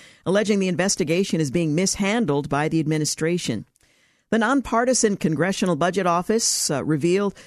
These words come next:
the federal government under President Biden has run a near one trillion dollar federal deficit by, uh, in the first seven months of fiscal year twenty-three. A C B O's report dropped on Monday, giving lawmakers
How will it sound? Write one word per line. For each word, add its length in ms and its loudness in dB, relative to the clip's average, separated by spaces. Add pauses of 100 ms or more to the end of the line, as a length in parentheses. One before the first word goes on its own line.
(120)
the 100 -2
federal 340 2
government 480 0
under 260 0
President 460 0
Biden 380 -2
has 320 0
run 240 -2
a 80 0
near 320 0
one 340 0
trillion 460 0
dollar 320 0
federal 420 -2
deficit 640 -2 (560)
by, 340 0
uh, 220 0
in 140 0
the 60 0
first 480 0
seven 380 0
months 400 0
of 80 -4
fiscal 340 -2
year 160 0
twenty-three. 840 -2 (420)
A 60 -4
C 180 0
B 180 0
O's 200 0
report 400 -2
dropped 320 -2
on 180 0
Monday, 460 2
giving 280 -2
lawmakers 480 -2